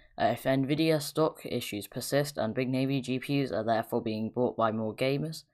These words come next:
'cause they're effectively the only option, uh, we could also, fingers crossed, see some nice price drops of this card,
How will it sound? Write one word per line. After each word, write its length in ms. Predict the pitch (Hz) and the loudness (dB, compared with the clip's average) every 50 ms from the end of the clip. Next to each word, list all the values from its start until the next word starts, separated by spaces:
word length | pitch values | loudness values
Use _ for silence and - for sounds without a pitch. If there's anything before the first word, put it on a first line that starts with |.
| _ _ _ _ _ _ - | _ _ _ _ _ _ -8
'cause 80 | - | -4
they're 100 | 123 113 113 | -2 -2 0
effectively 580 | - - 113 - - 135 123 - 113 104 101 | 0 0 0 0 -2 -8 -8 -6 -6 -4 -4
the 140 | 98 104 104 | -4 -4 -6
only 180 | 101 104 104 110 | -6 -4 0 2
option, 480 | 123 - - - - 143 143 143 147 - - - _ _ _ _ _ _ _ _ _ _ - - - - - _ _ _ _ - _ _ _ _ _ _ _ _ _ _ _ | 2 0 0 0 0 0 0 0 -2 -8 -16 -20 _ _ _ _ _ _ _ _ _ _ -20 -20 -20 -20 -20 _ _ _ _ -20 _ _ _ _ _ _ _ _ _ _ _
uh, 280 | - 131 135 131 131 - | 2 4 6 6 6 4
we 140 | - 147 151 | 4 2 2
could 100 | 156 160 | 4 4
also, 380 | 170 185 202 196 - - 135 123 | 6 6 4 4 2 0 0 2
fingers 260 | - 123 117 117 - | 2 0 -2 -2 0
crossed, 220 | - 127 123 - | 0 0 0 0
see 100 | - 110 | -2 -4
some 180 | 107 - 110 113 | -4 -4 -4 -2
nice 220 | 110 110 113 - | -2 -4 -4 -6
price 320 | - - - 135 135 131 - | -2 2 4 4 4 2 2
drops 260 | - 143 139 - - | 2 2 2 2 0
of 140 | 135 120 - | -4 -2 -2
this 180 | 135 127 - | -2 -2 -2
card, 380 | - - - 139 139 143 143 | -4 -4 -2 0 0 0 0